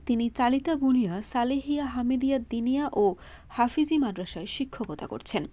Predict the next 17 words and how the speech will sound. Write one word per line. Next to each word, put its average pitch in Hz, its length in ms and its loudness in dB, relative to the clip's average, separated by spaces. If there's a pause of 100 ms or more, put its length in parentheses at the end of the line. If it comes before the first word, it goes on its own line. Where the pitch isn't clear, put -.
(480)
মাত্র 208 360 4
ছয় 254 300 2
হাজার 285 280 0
টাকা 277 220 -4
বেতনে 196 400 0
চাকরি 175 360 -6
নিয়েছেন, - 440 -4 (580)
তাও 262 340 6 (160)
নিয়মিত 262 520 4
পান 147 160 -6
না। 131 240 -4 (540)
তবেও 330 460 6 (100)
অভিযোগ 302 560 2
নেই 170 200 0
তার 160 220 -2 (100)
কণ্ঠে, - 440 -6 (440)
কারণ 190 340 2